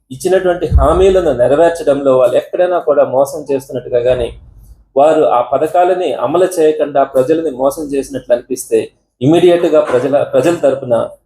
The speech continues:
మనం పోరాడాలా అని ఆయన పిలుపునివ్వడం,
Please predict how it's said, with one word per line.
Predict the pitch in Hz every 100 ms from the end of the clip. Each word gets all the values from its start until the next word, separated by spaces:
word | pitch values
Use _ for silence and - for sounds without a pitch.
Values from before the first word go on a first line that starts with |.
| _ 117
మనం | 120 113
పోరాడాలా | 131 143 156 143 135 127 127 - _ -
అని | 127 135 123
ఆయన | 113 117 113
పిలుపునివ్వడం, | - 127 143 135 127 135 147